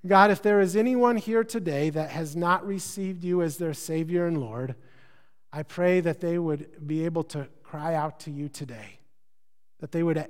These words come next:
that they would ask you to forgive their sins and to come into their life,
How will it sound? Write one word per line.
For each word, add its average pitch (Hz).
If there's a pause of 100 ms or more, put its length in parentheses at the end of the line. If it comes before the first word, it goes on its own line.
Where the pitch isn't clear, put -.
that 151
they 175
would 160
ask 147
you 180
to 156
forgive 160
their 180
sins 180 (520)
and 147
to 135
come 165
into 175
their 180
life, 143